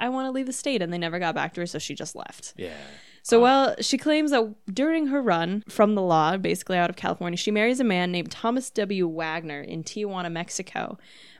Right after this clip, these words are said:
Speaker 1: But authorities make it clear this marriage is not legal in the United States. They ended up leaving each other after, like, two weeks anyway.
Speaker 2: Jeez.
Speaker 1: So after being missing for two years,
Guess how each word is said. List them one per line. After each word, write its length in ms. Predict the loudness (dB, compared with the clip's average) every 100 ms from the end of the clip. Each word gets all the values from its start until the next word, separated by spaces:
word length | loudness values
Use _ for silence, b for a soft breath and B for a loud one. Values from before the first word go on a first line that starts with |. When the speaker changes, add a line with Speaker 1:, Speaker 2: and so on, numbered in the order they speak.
| _
Speaker 1:
But 240 | 2 2
authorities 400 | 0 0 2 2 2
make 160 | 0
it 80 | -2
clear 300 | -2 -2 -2
this 180 | -4 -8
marriage 280 | -8 -8 -8
is 120 | -12
not 300 | -10 -10 -6
legal 260 | -6 -4 -6
in 120 | -6
the 80 | -6
United 280 | -6 -8 -8
States. 360 | -8 -8 -8
They 160 | -4 -2
ended 180 | -2 -2
up 160 | -4
leaving 300 | -4 -4 -4 -8
each 120 | -8
other 160 | -6 -6
after, 260 | -6 -6
like, 180 | -8 -8 _ _ _
two 180 | -8 -6
weeks 280 | -6 -8 -8
anyway. 400 | -8 -8 -8 -8
Speaker 2:
Jeez. 320 | -8 -10 -10 -4
Speaker 1:
So 420 | 2 2 2 0 -6 -12 -6 -2
after 220 | 0 2
being 180 | 2 2
missing 240 | 0 -2
for 100 | -4
two 280 | -6 2 6
years, 600 | 6 6 4 0 -6 -8